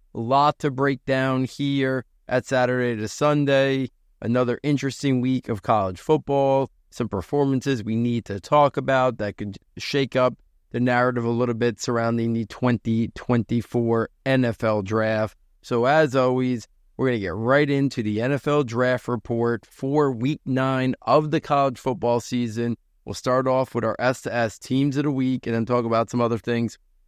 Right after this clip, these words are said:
that really stood out, uh, that are impacting the draft stock of certain prospects from this past week. So let's start with the first string quarterback of the week. That's Bo Nix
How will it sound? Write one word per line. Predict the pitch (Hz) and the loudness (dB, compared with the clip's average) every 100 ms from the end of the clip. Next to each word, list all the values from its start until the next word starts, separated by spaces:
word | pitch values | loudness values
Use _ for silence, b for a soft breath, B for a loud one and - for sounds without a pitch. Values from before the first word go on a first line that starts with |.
| _ _ _ - | _ _ _ -4
that | 104 117 | 0 2
really | 117 120 | 2 0
stood | - 131 117 | -2 -2 0
out, | 113 107 101 _ _ _ - | 0 0 -4 _ _ _ -2
uh, | 110 104 104 | 0 2 0
that | 101 110 | 0 -2
are | 113 | 0
impacting | 127 101 113 110 98 120 113 113 104 | -2 -2 0 0 0 -2 -2 -2 -2
the | 107 | -2
draft | 117 113 101 | 0 0 -2
stock | - 107 107 104 113 | -2 2 2 0 -6
of | 101 | -6
certain | 120 110 98 | -2 -2 0
prospects | 110 104 - 113 101 - - _ _ _ _ _ _ _ _ _ _ | 2 0 0 0 0 -2 -18 _ _ _ _ _ _ _ _ _ _
from | - 147 127 | 0 2 2
this | 117 | 0
past | - 120 101 | 2 2 2
week. | 127 139 87 - _ _ _ _ _ _ | 0 0 -2 -12 _ _ _ _ _ _
So | - 143 | 0 2
let's | 156 | 2
start | - 165 151 | 4 4 4
with | 131 | 0
the | 135 | -2
first | 117 143 143 | 0 -2 -2
string | - 143 139 | 0 0 0
quarterback | - 143 135 123 123 - - | 0 0 2 0 0 -2 2
of | 147 143 | 2 2
the | 135 | -2
week. | 120 120 107 - _ - | 0 -2 -4 -16 _ -4
That's | 127 | -4
Bo | 98 110 143 | -2 2 2
Nix | 143 135 - | 2 0 -4